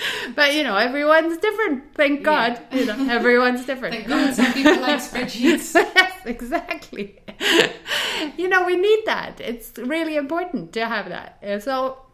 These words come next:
Speaker 1: and then, you know, the volunteers each had something that they felt very passionate about, and they could work on that. They could work on their little project that was something that they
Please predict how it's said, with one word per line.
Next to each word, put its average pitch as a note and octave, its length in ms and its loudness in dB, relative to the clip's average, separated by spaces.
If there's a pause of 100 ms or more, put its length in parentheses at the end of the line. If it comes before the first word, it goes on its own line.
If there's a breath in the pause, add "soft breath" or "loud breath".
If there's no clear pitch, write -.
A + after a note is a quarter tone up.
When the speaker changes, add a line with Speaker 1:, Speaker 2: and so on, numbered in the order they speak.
(680)
Speaker 1:
and D4+ 180 2
then, D#4+ 340 2
you C4+ 80 -4
know, A#3 200 -4
the B3 120 -4
volunteers C#4 600 -6
each C#4+ 280 -8
had C4 300 -12
something C#4 400 -8
that E3 200 -10
they F3 140 -6
felt E3+ 300 -12
very E3 220 -10
passionate D3 420 -16
about, C3+ 300 -8
and A#3+ 180 -6
they B3+ 100 -4
could B3+ 240 -12
work B3 300 -8
on C4 160 -6
that. - 460 -10
They G3+ 100 -8
could A3 220 -12
work A#3 320 -8
on G#3+ 200 -8
their A3 240 -6
little G3+ 280 -8
project G3+ 540 -12
that F3 140 -10
was F3+ 180 -12
something F#3+ 460 -10
that E3+ 240 -12
they F#3 300 -8